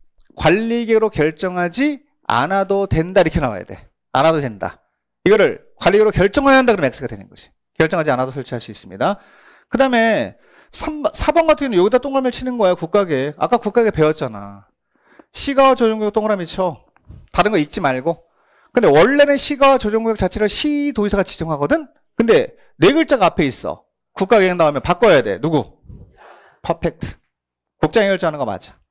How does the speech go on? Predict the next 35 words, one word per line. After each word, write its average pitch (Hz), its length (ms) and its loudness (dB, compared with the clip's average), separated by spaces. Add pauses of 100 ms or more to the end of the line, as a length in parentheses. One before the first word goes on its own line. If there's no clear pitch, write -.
(340)
딴, 151 420 -2
딴, 202 400 -4
딴. 90 260 -6
세 151 160 -6
개에서 117 600 -2 (300)
정리하시고. 147 680 -6 (680)
자, 214 200 4
그다음에 226 220 2
오 185 200 4
번. 160 320 2
지구 208 300 -2
단위 269 220 4
계획 254 200 -2
구역에서 240 400 0
도시군 240 440 -4
관리를 226 440 0
위반하는 208 460 0
경우에는, 143 600 0
그, 151 120 -8 (240)
여러분들 208 280 4
여기서 170 200 0
키워드 294 340 -2
한번 233 160 0
잡아보세요. 120 600 -6 (840)
그 240 180 0
계획의 240 540 2
위반을 233 420 2
위한 220 380 0
토지적성 233 800 -4
평가를 208 400 0
실시하지 202 460 -2
아니할 170 340 0
수 165 140 -10
있다라고 139 720 0
나와. 98 420 -2